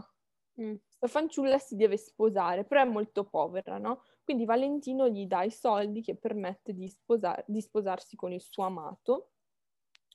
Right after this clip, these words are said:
Speaker 1: Gli dà la
Speaker 2: E per
Speaker 1: dote, quindi.
Speaker 2: Sì, la dote sostanzialmente.
Speaker 1: <laughs> Nel senso che in parole gli
Speaker 2: La
Speaker 1: dà la
Speaker 2: dote,
Speaker 1: dote.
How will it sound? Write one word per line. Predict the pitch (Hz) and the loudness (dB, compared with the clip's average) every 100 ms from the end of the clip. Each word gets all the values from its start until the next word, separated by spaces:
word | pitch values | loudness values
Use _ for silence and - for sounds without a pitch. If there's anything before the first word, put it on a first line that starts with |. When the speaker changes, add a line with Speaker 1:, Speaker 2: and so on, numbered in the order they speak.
| _ _ | _ _
Speaker 1:
Gli | 233 | 0
dà | 226 | 4
la | 214 | 6
Speaker 2:
E | 220 | 6
per | 233 | 4
Speaker 1:
dote, | 240 - | 0 -8
quindi. | - 180 196 202 - _ _ _ _ _ _ _ _ _ _ _ _ | -14 -12 -10 -12 -16 _ _ _ _ _ _ _ _ _ _ _ _
Speaker 2:
Sì, | - 175 | -14 -6
la | 180 | -6
dote | 175 185 - 190 | -4 -6 -8 -16
sostanzialmente. | _ _ 180 185 - 180 175 - _ _ _ _ | _ _ -16 -14 -12 -12 -14 -18 _ _ _ _
Speaker 1:
<laughs> | 262 254 233 | -6 -2 0
Nel | 285 | 0
senso | - 277 277 | 0 0 4
che | 262 262 254 | 4 4 2
in | 269 | -2
parole | 254 240 240 262 | 2 4 4 4
gli | |
Speaker 2:
La | 277 | 6
Speaker 1:
dà | 233 | 6
la | |
Speaker 2:
dote, | 226 | 4
Speaker 1:
dote. | 311 269 - | 2 0 -4